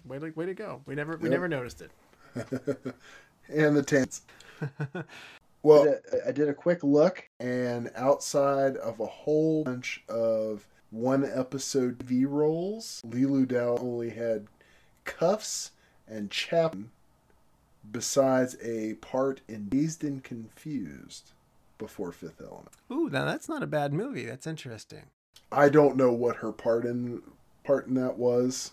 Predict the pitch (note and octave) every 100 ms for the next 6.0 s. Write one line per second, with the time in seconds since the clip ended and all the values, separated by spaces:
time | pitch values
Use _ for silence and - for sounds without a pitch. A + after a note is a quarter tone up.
0 | - F#2 F2+ - - - - F#2+ F2+ D#2+
1 | - - _ F#3+ A3+ E3+ C#3+ D#3 F#3+ D#3
2 | E3 D#3 D3+ D3 C#3 C#3 C3 _ _ _
3 | _ - E3 F3 D#3+ D3+ C3 C#3+ C3 B2
4 | C3+ C3+ A#2 A2+ - A2+ A2+ C#3 B2 A#2+
5 | A2+ C3+ A2 A2 B2+ B2+ G#2 F2 A2